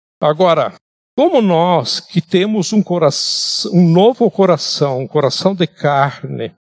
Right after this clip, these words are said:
coração espiritual, para quem ainda não entendeu, e seguimos a Jesus, como nós devemos nos posicionar no trabalho?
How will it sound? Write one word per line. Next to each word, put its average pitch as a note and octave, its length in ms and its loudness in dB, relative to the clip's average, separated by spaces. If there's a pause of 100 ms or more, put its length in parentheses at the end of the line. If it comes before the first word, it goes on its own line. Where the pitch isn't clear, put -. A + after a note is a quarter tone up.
coração C#3+ 600 -4
espiritual, C#3+ 1160 -2
para - 200 -6
quem B2+ 140 -2
ainda C3 260 0
não B2 100 -2
entendeu, A#2+ 600 -2 (480)
e E3 80 2
seguimos G#3+ 680 0
a F3+ 80 2
Jesus, E3+ 600 0
como D#3+ 320 2
nós G3 380 0
devemos F3 520 0
nos E3 240 0
posicionar F3+ 1400 0 (200)
no D3+ 400 2 (240)
trabalho? C3 720 -2